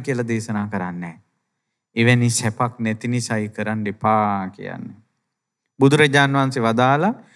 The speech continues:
"පින්වත් මහණෙනි, මේ ත්‍රිවිධ සුචරිතය නිසා අල්ප මාත්‍ර දුකක් උපදිනවා නම්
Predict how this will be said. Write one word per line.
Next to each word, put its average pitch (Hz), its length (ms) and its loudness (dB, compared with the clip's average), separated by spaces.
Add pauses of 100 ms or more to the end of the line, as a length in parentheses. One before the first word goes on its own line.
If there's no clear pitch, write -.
(320)
"පින්වත් 160 320 4
මහණෙනි, 160 520 4
මේ 151 200 2
ත්‍රිවිධ 151 560 2
සුචරිතය 175 760 2
නිසා 101 420 -6 (1400)
අල්ප 175 360 8 (120)
මාත්‍ර 214 680 4 (100)
දුකක් 180 480 2
උපදිනවා 156 560 -2
නම් 113 220 -2